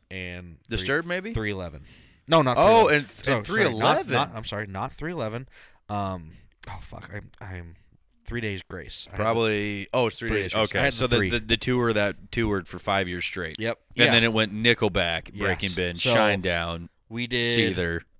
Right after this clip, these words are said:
Speaker 1: we
Speaker 2: for five more years.
Speaker 1: Yeah, it was great. We did a boys concert.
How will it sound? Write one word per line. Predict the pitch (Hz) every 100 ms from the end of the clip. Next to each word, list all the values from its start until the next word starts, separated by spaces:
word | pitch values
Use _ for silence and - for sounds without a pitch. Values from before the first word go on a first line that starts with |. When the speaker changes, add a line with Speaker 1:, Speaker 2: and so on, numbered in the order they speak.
| _ 110
Speaker 1:
we |
Speaker 2:
for | 110 110 95 92 87
five | - 104 92
more | 90
years. | 87 80 82
Speaker 1:
Yeah, | 190 104 120
it |
was | 127
great. | - 147 104 -
We | 117
did | 117 117
a |
boys | 95 110 120 -
concert. | 98 92 - 90